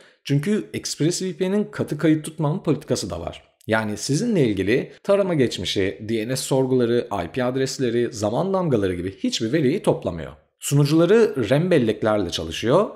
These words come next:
Yani sunucuların elektriği kesildiği anda içindeki bütün veriler de silinip gidiyor.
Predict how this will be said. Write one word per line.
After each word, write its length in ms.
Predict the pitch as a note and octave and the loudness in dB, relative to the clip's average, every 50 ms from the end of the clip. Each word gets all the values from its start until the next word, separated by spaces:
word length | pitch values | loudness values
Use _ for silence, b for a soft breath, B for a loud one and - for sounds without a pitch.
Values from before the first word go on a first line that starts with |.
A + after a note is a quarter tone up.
| - - - | -14 -10 -6
Yani 340 | G#2+ A2 A2 A#2+ A#2+ A2+ - | -4 -2 -2 -2 -4 -6 -6
sunucuların 580 | - - - A#2+ A#2+ A#2 C3+ C#3+ E3 F3 G3 - - | -8 -8 -6 -6 -4 0 2 4 4 4 2 0 -2
elektriği 440 | B2 B2+ C#3 C#3+ - F3 G3 F#3+ D3+ | -2 -2 -2 -4 -4 -4 -4 -2 -2
kesildiği 480 | - E3 D3 D3+ D#3+ E3 E3+ G#3 A#3 G#3 | -2 -2 -2 0 -2 -2 -2 0 0 0
anda 520 | C#3+ A2+ G2+ A#2 F3 G#3+ A3+ G#3+ A3 - - | 0 0 0 2 4 4 4 2 0 -4 -8
içindeki 500 | E3+ - F#3 D#3 G#2+ G2+ - B2+ D3+ F#3 | -6 -4 -4 -2 -2 -2 -4 -4 -6 -4
bütün 260 | A3+ - C3+ A#2+ B2 | -4 -4 -4 -2 0
veriler 400 | D3 D3+ B2 G2 F#2 E2 E2+ E2+ | 2 2 2 2 0 -2 -4 -4
de 60 | E2+ | -6
silinip 460 | - - A3 D#3+ B2 D3 A3 A3 - | -4 -2 -2 -2 0 0 -2 -2 -2
gidiyor. 280 | C3 A2+ F2 D#2+ C#2+ | -4 -4 -4 -4 -8